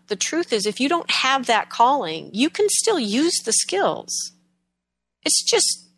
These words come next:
never gonna be what it's meant to be. And it also means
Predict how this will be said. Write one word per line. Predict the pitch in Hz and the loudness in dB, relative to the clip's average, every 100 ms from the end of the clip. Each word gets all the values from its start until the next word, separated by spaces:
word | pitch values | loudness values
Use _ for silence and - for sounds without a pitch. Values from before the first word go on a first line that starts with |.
| _ - | _ -12
never | 196 254 330 302 | -4 -2 0 2
gonna | 220 208 | 2 0
be | 240 277 | -2 -2
what | 220 208 | 0 -4
it's | - | -4
meant | 202 202 | -6 -6
to | - | -8
be. | - 302 - - _ _ _ _ _ _ _ _ - | -4 -2 -4 -10 _ _ _ _ _ _ _ _ 0
And | 269 | 2
it | 277 - | 4 6
also | 285 359 - 269 | 6 4 2 -2
means | 240 262 285 233 202 - | -2 -2 -2 -2 -6 -10